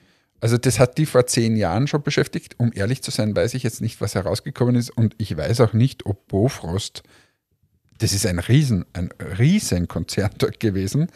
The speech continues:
äh, ob die jetzt gewachsen sind, nicht gewachsen sind, ob das komplett eingegangen ist.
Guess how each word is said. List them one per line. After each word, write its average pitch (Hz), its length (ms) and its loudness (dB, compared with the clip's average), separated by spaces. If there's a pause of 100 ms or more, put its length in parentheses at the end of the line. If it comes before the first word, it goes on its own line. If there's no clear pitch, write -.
(480)
äh, 101 220 4 (160)
ob - 200 -2
die 117 100 6
jetzt 104 340 4
gewachsen 107 420 2
sind, 117 260 2
nicht 123 200 -2
gewachsen 104 360 2
sind, 107 300 -2
ob - 160 -8
das - 240 -4
komplett 98 340 2
eingegangen 113 540 2
ist. 127 180 0